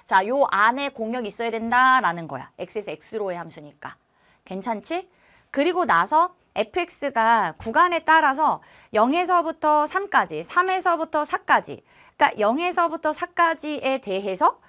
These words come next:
지금 요 에프엑스가 일 대 일 대응이래요.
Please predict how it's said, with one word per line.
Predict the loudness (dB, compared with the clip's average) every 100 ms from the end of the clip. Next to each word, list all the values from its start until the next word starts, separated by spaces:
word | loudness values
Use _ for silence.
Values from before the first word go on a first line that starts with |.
| _ _
지금 | -6 -4 -2
요 | -2
에프엑스가 | -2 -4 -4 -6 -6 -6 0 4 2 2 -6
일 | -8
대 | -4 -6
일 |
대응이래요. | -6 -10 -10 -12